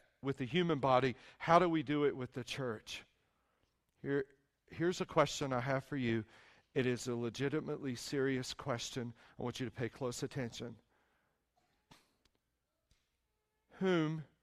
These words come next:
are you a safe place for?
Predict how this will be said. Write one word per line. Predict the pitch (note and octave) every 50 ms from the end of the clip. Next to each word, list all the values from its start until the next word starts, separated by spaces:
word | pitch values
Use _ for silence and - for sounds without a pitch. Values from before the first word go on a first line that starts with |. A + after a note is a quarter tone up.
| _ _ _ _ _ _ _ _ _ _ _ _ _ _ _ _ _ _ _ _ _ _ _ _ _ _ _ _ _ _ _ _ _
are | - C#3 C3+ C#3
you | C3 C#3+ D#3 D#3+ E3 F3 F3+ E3+ C#3+ - _ _ _ _ _ _ _
a | - B2
safe | - - - D3 C3 C#3 - -
place | - - C3+ B2 B2 A#2+ - - - - - _ _ _ _ _ _ -
for? | A#2+ G#2 E2 E2 - -